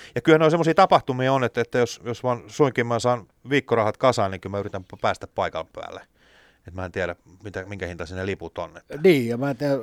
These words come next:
Speaker 2: oliko, oliko niin, että näkyykö ne mahdollisesti jostain muualta.
Speaker 1: Ei,
Speaker 2: Muualta
Speaker 1: kun
Speaker 2: ne
Speaker 1: nää muuten näkyykin jostain.
Speaker 2: Niin.
Speaker 1: Totta muuten.
Speaker 2: Joo.
Speaker 1: Mutta hei, Salibändi on parasta
Speaker 2: Salipan-,
Speaker 1: paikan pää-,
Speaker 2: juu,
Speaker 1: paikan
Speaker 2: paikan
Speaker 1: päällä.
Speaker 2: päällä,
Speaker 1: Eikö se
Speaker 2: kyllä,
Speaker 1: niin ollut?
Speaker 2: kyllä, joo.
Speaker 1: Niin. Että tota, en, en tiedä. Kyllä miele-, mielenkiintoa olisi,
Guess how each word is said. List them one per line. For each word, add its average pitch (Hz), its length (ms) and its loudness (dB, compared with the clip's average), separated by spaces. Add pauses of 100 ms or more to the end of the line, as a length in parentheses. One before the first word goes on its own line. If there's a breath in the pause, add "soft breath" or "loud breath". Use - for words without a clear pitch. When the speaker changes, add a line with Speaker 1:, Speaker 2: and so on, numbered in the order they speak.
Speaker 2:
oliko, 139 360 -2
oliko 143 240 2
niin, 131 160 0
että 123 160 -8
näkyykö 123 380 -6
ne 110 180 -10
mahdollisesti 110 400 -12
jostain 107 300 -12
muualta. 95 380 -12
Speaker 1:
Ei, - 280 -20 (440 soft breath)
Speaker 2:
Muualta 254 220 4
Speaker 1:
kun 294 100 4
Speaker 2:
ne 320 60 8
Speaker 1:
nää 269 100 6
muuten 202 300 0
näkyykin 113 500 -2
jostain. 123 360 -4
Speaker 2:
Niin. 87 120 -12
Speaker 1:
Totta 214 380 2
muuten. 90 400 -14
Speaker 2:
Joo. 117 220 -6 (400 loud breath)
Speaker 1:
Mutta 143 320 4 (140)
hei, 127 200 4
Salibändi 110 500 0
on 165 60 2
parasta 101 360 -2
Speaker 2:
Salipan-, 139 360 6
Speaker 1:
paikan - 0 -
pää-, 151 200 4
Speaker 2:
juu, 135 220 4
Speaker 1:
paikan 143 260 6
Speaker 2:
paikan 131 300 6
Speaker 1:
päällä. 165 60 6
Speaker 2:
päällä, 120 160 2
Speaker 1:
Eikö 180 120 2
se 175 100 0
Speaker 2:
kyllä, 123 120 0
Speaker 1:
niin 143 180 4
ollut? 113 240 4
Speaker 2:
kyllä, 110 380 -8
joo. 104 140 -12
Speaker 1:
Niin. 101 180 -2 (500 soft breath)
Että 90 260 -6
tota, 92 320 -4
en, 101 340 -10
en 98 220 -14
tiedä. 95 280 -6 (380)
Kyllä 98 180 -12
miele-, 101 260 -4
mielenkiintoa 95 520 -8
olisi, 92 240 -8